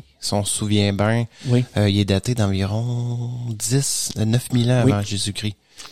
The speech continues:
Speaker 1: Puis c'est pas mal là, le breakdown, là,
Speaker 2: Je te,
Speaker 1: de,
Speaker 2: ben,
Speaker 1: je sais pas si tu vas m'en reparler de tout
Speaker 2: oui,
Speaker 1: ça,
Speaker 2: c'est
Speaker 1: ou un
Speaker 2: ça,
Speaker 1: peu,
Speaker 2: mais
Speaker 1: ok.
Speaker 2: je pense que, tu sais, ce qui est au, ce qui est au-delà de la fin de la première, de la dernière glaciation
Speaker 1: Exact.
Speaker 2: et pas, quand, en tout cas, j'ai,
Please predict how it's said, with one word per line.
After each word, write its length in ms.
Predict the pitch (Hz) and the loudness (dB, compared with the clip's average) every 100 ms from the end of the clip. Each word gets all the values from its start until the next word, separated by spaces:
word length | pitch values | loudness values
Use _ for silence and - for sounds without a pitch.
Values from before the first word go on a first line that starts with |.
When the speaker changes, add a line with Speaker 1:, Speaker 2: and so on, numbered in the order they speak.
| - - | -20 -10
Speaker 1:
Puis 80 | - | -2
c'est 140 | 110 | 0
pas 180 | - 107 | 4 4
mal 280 | 117 123 120 | 6 6 6
là, 180 | 127 131 | 6 6
le 120 | 120 | 4
breakdown, 580 | 113 113 110 117 120 120 | 6 4 4 4 4 4
là, 100 | 117 | 2
Speaker 2:
Je 100 | 113 | 4
te, 60 | |
Speaker 1:
de, 380 | - 104 98 98 - | 2 2 -2 -4 0
Speaker 2:
ben, 80 | 131 | 2
Speaker 1:
je 40 | |
sais 40 | 135 | 4
pas 100 | 120 | 2
si 60 | - | 2
tu 40 | |
vas 80 | 110 | 4
m'en 100 | 107 | 4
reparler 460 | 98 107 104 123 123 | 2 0 0 0 0
de 120 | 107 | 2
tout 100 | 139 143 | 6 6
Speaker 2:
oui, 100 | 156 | 6
Speaker 1:
ça, 80 | |
Speaker 2:
c'est 60 | - | 4
Speaker 1:
ou 40 | |
un 40 | 113 | 4
Speaker 2:
ça, 80 | - | 4
Speaker 1:
peu, 60 | |
Speaker 2:
mais 80 | - | 2
Speaker 1:
ok. 180 | - 117 - | 0 -6 -4
Speaker 2:
je 80 | |
pense 220 | - 160 - | 0 0 4
que, 80 | 147 | 2
tu 60 | 135 208 | 4 2
sais, 60 | |
ce 100 | 196 - | 2 2
qui 80 | |
est 140 | 135 143 | 2 4
au, 140 | 147 139 - - | 4 2 -8 -6
ce 140 | - | -6
qui 120 | - 143 | 0 0
est 220 | 135 - | 0 2
au-delà 480 | 180 147 135 139 151 | 4 6 6 6 6
de 120 | 131 | 6
la 220 | 123 120 | 4 2
fin 280 | - - 151 | -2 -2 0
de 100 | 147 | 2
la 140 | 120 117 - - | 0 0 -4 -6
première, 560 | 131 123 123 127 131 | 0 2 4 4 2
de 100 | 127 | 2
la 140 | 120 113 | 2 2
dernière 340 | 113 120 120 | 2 2 2
glaciation 800 | 123 117 - 123 117 - 131 147 - - | 2 0 2 2 2 2 2 0 -2 -6
Speaker 1:
Exact. 300 | 110 110 - - - _ _ - | 0 0 -2 -10 -20 _ _ -6
Speaker 2:
et 80 | 120 | -4
pas, 420 | - 156 165 151 | 4 6 8 6
quand, 140 | - 120 | 2 0
en 60 | |
tout 100 | - - | 0 2
cas, 40 | |
j'ai, 180 | 131 135 | 2 0